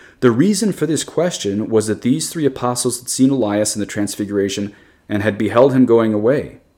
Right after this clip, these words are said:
They wonder, therefore, why he departed,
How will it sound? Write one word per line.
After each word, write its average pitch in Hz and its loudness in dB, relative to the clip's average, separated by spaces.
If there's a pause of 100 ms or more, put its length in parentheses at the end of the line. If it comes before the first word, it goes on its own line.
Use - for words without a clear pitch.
(320)
They 104 0
wonder, 143 2
therefore, 120 2
why 98 -2
he 127 0
departed, 123 -4